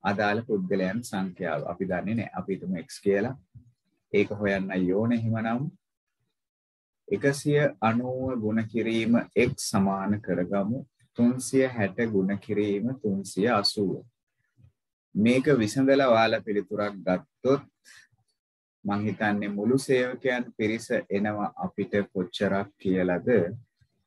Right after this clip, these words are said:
චනොලි කියනවා හත්සිය විස්සක් එනවලු. ඔව්, මුළු සේවකයන් ගාන හත්සිය විස්සයි. ඒක හරිනේ. හොඳයි. තිල්මි වැඩේ හරි ගිහිල්ලා තියෙනවලු.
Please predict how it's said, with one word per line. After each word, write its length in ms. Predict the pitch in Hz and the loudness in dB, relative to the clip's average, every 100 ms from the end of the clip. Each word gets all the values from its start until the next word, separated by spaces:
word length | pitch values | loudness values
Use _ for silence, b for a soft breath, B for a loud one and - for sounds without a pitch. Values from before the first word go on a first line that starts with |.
| _ _ _ _ - | _ _ _ _ -2
චනොලි 300 | 101 98 98 | 0 0 -2
කියනවා 400 | - 101 98 120 113 | 0 0 2 -2 0
හත්සිය 500 | 92 - - 92 104 | -2 -4 -2 2 4
විස්සක් 540 | 113 - - 95 - | 2 -2 -4 -4 -2
එනවලු. 360 | 92 87 85 92 - _ _ _ | -4 -2 -4 -8 -8 _ _ _
ඔව්, 120 | 90 78 - | -2 -2 -6
මුළු 240 | - 107 113 | -2 0 2
සේවකයන් 440 | 113 104 104 101 | 4 4 4 0
ගාන 200 | 92 101 117 | 2 0 0
හත්සිය 360 | 92 - 98 | -4 -2 -2
විස්සයි. 360 | 87 - 65 - - | 0 -4 -6 -8 -8
ඒක 180 | - - | -8 -6
හරිනේ. 360 | 101 104 110 113 - _ _ _ _ _ - | -2 0 0 -4 -10 _ _ _ _ _ -6
හොඳයි. 280 | 92 82 78 | -2 0 0
තිල්මි 300 | 110 104 104 | 0 0 2
වැඩේ 260 | 98 98 95 | 2 0 -2
හරි 160 | 92 | -4
ගිහිල්ලා 260 | 90 92 90 | -2 -4 -2
තියෙනවලු. 460 | 98 98 98 107 | -2 -2 -2 -6